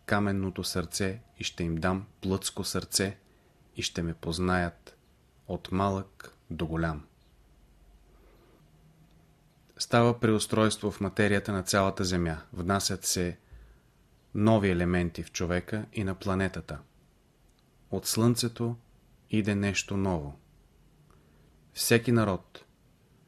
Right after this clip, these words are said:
който не работи за идването на Царството Божие, ще страда. Светът е създаден за бъдещите хора, които идат. Когато светлите същества се проявят, светът ще се уреди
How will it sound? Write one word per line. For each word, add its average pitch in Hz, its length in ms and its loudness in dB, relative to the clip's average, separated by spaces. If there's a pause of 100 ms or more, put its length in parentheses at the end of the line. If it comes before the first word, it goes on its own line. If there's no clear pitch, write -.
(300)
който 107 300 0
не 101 160 0
работи 104 380 2
за 95 120 2
идването 98 480 0
на 90 80 0
Царството 98 580 0
Божие, 92 400 0
ще 87 200 -6
страда. 85 460 -4 (1120)
Светът 110 520 0
е 117 40 0
създаден 107 640 4
за 95 180 0
бъдещите 104 580 0
хора, 98 300 0
които 95 380 -4
идат. 80 460 -6 (1500)
Когато 113 340 2
светлите 113 520 4
същества 95 600 -2
се - 200 -2
проявят, 90 720 -4 (760)
светът 107 420 -2
ще - 180 -4
се 101 180 0
уреди 92 440 -2